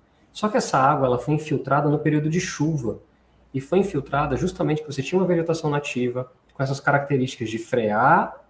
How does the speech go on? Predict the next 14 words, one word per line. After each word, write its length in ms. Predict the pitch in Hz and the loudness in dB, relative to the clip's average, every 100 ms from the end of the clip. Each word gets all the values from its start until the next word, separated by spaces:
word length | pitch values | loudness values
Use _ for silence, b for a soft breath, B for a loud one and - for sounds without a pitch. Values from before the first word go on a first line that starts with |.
| _ | _
a, 760 | 151 143 143 139 135 127 120 131 | -2 0 2 2 0 0 -4 -6
a 60 | 127 | -10
queda 280 | - 123 117 | -6 -4 -2
da 160 | 107 101 | -2 -2
água 520 | 110 143 175 185 180 | 2 2 2 0 -2
e 40 | |
fazer 300 | 151 143 135 | -2 -2 -2
com 100 | 143 | -2
que 120 | 151 | 0
ela 80 | 147 | 0
infiltrasse 640 | 151 - 151 - 139 143 139 | 0 -2 -4 0 -2 0 -4
nesse 160 | - | -6
solo 280 | - 135 139 | -2 0 0
poroso. 540 | - 160 127 113 101 | 2 2 4 0 -6